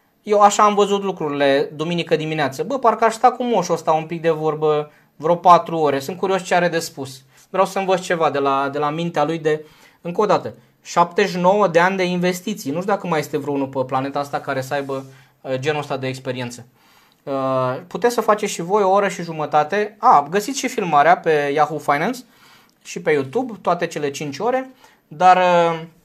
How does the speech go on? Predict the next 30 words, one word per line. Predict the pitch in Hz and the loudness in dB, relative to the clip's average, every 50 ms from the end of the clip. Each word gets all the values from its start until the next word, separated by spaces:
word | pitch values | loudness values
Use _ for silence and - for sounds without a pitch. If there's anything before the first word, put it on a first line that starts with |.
| _ _ _ _ _ _ _ _ - _ | _ _ _ _ _ _ _ _ -20 _
puteți | - 165 170 - 151 | -10 -4 -4 -2 -2
să | - | -2
stați | 185 180 - 185 196 190 190 - | -4 0 4 4 4 4 4 -4
în | 170 165 160 156 | -6 -4 -2 -2
acea | 151 147 151 - 170 160 | -2 -2 2 2 4 4
oră | 160 165 175 165 160 | 6 6 6 6 4
și | 156 - 147 | 2 -2 -6
jumătate | 139 143 139 139 139 - 185 185 185 - | -4 -4 -4 -4 0 2 0 0 2 0
pe, | 165 147 139 135 - 143 139 139 135 131 131 127 127 123 - | -2 -2 -2 -6 -4 -2 0 0 2 2 2 2 0 -2 -2
pe | 135 127 127 120 117 117 120 165 160 | -2 -2 0 -2 -2 -2 -2 -2 -2
H | 156 151 127 131 | -4 -4 -4 2
B | 156 | 2
O | 180 214 220 - - - _ _ _ _ _ _ | 2 2 2 -6 -16 -20 _ _ _ _ _ _
cu | - - 220 226 233 233 233 240 - - _ _ | -10 -4 0 2 2 2 0 0 -6 -14 _ _
domnul | _ 156 196 254 262 233 190 | _ 0 2 2 2 2 4
Warren | 175 170 165 156 143 135 | 6 6 6 6 2 2
Buffett, | 135 175 202 202 - 185 180 175 180 - _ _ | 2 2 2 2 2 -2 -2 -2 -4 -12 _ _
o | _ 170 | _ 0
oră | 175 190 185 170 | 2 2 0 0
și | 170 - | -4 -6
jumătate, | 147 147 143 143 143 147 160 156 | -10 -8 -6 -6 -2 -4 -4 -4
să | - - 151 | -4 -8 -4
vedeți | 139 151 160 160 160 | -2 -2 -4 -4 -6
cum | - 196 190 | -10 -10 -8
gândește, | 180 180 165 147 147 147 139 - 170 165 170 - - _ _ _ | -6 -6 -2 -2 -4 -4 -2 -4 -4 -4 -4 -10 -20 _ _ _
altfel | _ 160 190 208 202 - 165 147 | _ 6 6 6 6 0 -2 -2
decât | 139 143 139 151 139 - | -2 -4 -4 -6 -8 -2
toată | - 180 170 170 156 | 0 0 0 0 -2
lumea, | 135 147 165 175 175 175 175 175 - _ _ _ _ _ _ _ | -4 -2 -2 -2 -2 -4 -4 -10 -18 _ _ _ _ _ _ _
uh, | - | -8